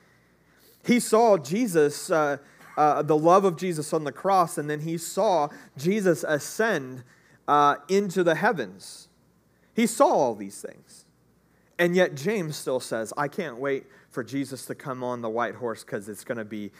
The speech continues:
just as, even more glorious as what I've already seen." And he tells us to look forward to that. The second thing that we have to see is in verse eight, and that is to establish your hearts. "You also be patient,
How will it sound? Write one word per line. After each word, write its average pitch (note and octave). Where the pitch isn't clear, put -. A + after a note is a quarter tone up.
just D#3
as, A#2+
even C#3
more B2
glorious B2
as A2
what A2
I've G#2+
already G#2
seen." C#3
And A#2
he A#2
tells C3
us G#2+
to A2+
look G2+
forward G2
to F#2
that. E2
The D3+
second D#4
thing F#3+
that D3+
we D#3
have D3+
to C3+
see E3
is D3+
in C#3+
verse E3+
eight, F3
and C3
that E3
is E3+
to D#3
establish C#3+
your C3
hearts. A2+
"You F#3
also E3+
be C3+
patient, D#3+